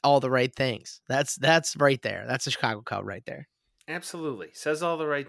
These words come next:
Speaker 2: things. Handsome Caucasian dude. Very good athlete. Plays the position very well. Nico Hoerner. I mean, Nico Hoerner now, does he move to second
Speaker 1: He's
Speaker 2: or does he move
Speaker 1: Tubi,
Speaker 2: to
Speaker 1: and then
Speaker 2: third?
Speaker 1: Wisdom is one.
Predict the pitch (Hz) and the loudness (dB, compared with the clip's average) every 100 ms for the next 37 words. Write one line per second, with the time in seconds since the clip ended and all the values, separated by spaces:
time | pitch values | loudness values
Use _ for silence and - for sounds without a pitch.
0 | - 127 123 123 117 - 131 - 131 127 | -10 -10 -8 -10 -12 -12 -12 -12 -12 -8
1 | 113 - 113 110 110 107 107 107 104 92 | -8 -8 -10 -10 -12 -12 -8 -8 -10 -12
2 | 98 107 110 101 104 98 98 95 - 95 | -8 -6 -6 -8 -8 -8 -8 -10 -14 -14
3 | 95 95 95 - 98 95 92 104 95 95 | -12 -14 -18 -14 -12 -12 -18 -18 -16 -16
4 | 107 95 90 92 98 87 87 87 92 90 | -16 -16 -12 -10 -10 -10 -10 -10 -10 -12
5 | 98 101 123 95 104 101 95 104 _ _ | -16 -8 -8 -8 -10 -10 -10 -10 _ _
6 | - - 120 107 95 127 135 120 139 160 | -20 -14 -10 -10 -10 -8 -8 -4 -2 -2
7 | 120 92 98 107 98 104 98 95 98 92 | -2 -6 -8 -10 -12 -12 -12 -12 -12 -14
8 | - - 110 104 143 180 - 180 160 151 | -16 -8 -6 -4 -2 0 2 2 2 2
9 | 151 165 151 143 143 143 147 147 151 147 | 0 0 -4 0 2 4 4 4 2 2
10 | 139 135 147 147 110 | 2 2 4 4 0